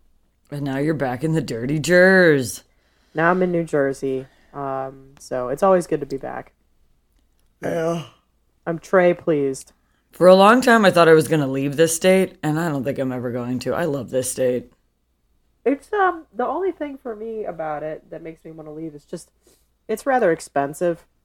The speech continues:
Speaker 1: It's so expensive.
Speaker 2: Uh, that's the only thing. Otherwise, I, you know, yeah, I would stay too.
Speaker 1: But
Speaker 2: And
Speaker 1: that's
Speaker 2: maybe
Speaker 1: 'cause
Speaker 2: I
Speaker 1: there's,
Speaker 2: will end.
Speaker 1: there's
Speaker 2: I,
Speaker 1: so
Speaker 2: you know,
Speaker 1: many
Speaker 2: it's
Speaker 1: of
Speaker 2: hard to
Speaker 1: us.
Speaker 2: say.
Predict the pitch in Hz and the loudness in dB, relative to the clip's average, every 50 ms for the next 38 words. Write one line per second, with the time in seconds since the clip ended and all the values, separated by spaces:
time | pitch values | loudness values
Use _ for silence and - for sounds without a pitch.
0 | _ _ _ _ _ _ _ _ _ _ 175 160 - - - 208 196 190 185 - | _ _ _ _ _ _ _ _ _ _ -4 -4 -2 2 4 6 6 6 6 4
1 | - - - 175 156 143 - - 147 135 120 107 - _ _ _ _ _ _ _ | 0 -2 -2 -2 -2 -2 -4 -4 -6 -6 -6 -8 -12 _ _ _ _ _ _ _
2 | _ _ _ _ _ _ _ _ 175 165 160 160 175 214 220 220 - - 240 220 | _ _ _ _ _ _ _ _ 0 0 2 2 4 4 4 2 2 0 2 2
3 | 208 196 185 180 - - 190 185 156 143 - 202 226 220 208 202 196 190 185 180 | 4 2 0 -2 0 0 0 0 0 0 0 0 2 4 4 4 6 6 4 4
4 | - - - 87 156 160 160 139 135 143 151 143 143 147 147 156 160 - _ _ | 2 -2 -2 0 0 0 0 0 -2 -6 -6 -4 -4 -4 -6 -8 -10 -18 _ _
5 | 170 175 160 135 131 143 147 - 151 147 143 143 139 139 - _ 131 131 131 131 | -4 -2 -2 -2 -2 -4 -8 -8 -8 -6 -6 -6 -6 -8 -8 _ -4 -4 -4 -6
6 | - 135 139 143 143 139 143 147 - _ _ _ _ _ _ _ _ _ _ - | -8 -8 -6 -6 -6 -6 -8 -10 -14 _ _ _ _ _ _ _ _ _ _ -4
7 | 170 170 196 202 196 220 233 277 269 254 240 247 294 285 233 185 190 185 127 214 | -2 0 0 2 4 4 4 6 8 8 8 8 8 6 8 8 8 8 8 8
8 | 220 185 180 254 269 262 262 269 277 285 311 294 - 247 - - 226 226 190 147 | 8 8 8 8 8 8 8 8 6 6 6 6 6 4 2 4 4 4 4 4
9 | 135 135 | 2 0